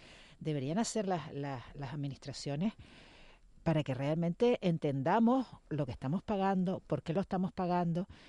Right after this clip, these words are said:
y a quién le estamos pagando, ¿no? Porque la factura de, de la luz,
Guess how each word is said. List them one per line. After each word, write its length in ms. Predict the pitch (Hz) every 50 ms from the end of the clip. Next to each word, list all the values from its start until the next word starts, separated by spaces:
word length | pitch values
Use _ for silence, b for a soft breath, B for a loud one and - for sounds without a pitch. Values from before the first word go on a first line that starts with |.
| B B B B
y 180 | - 175 160 165
a 60 | 151
quién 200 | - - 185 202
le 60 | 208
estamos 340 | 170 - - 175 175 165 -
pagando, 500 | - 160 147 175 233 247 240 190 160 143
¿no? 140 | 143 202 233
Porque 280 | - 202 - - 180 151
la 100 | 151 135
factura 500 | - 156 131 - - 180 190 202 190 185
de, 560 | 190 185 185 185 185 180 180 180 175 143 - 170
de 140 | 151 190
la 140 | 170 170 170
luz, 240 | 170 175 202 269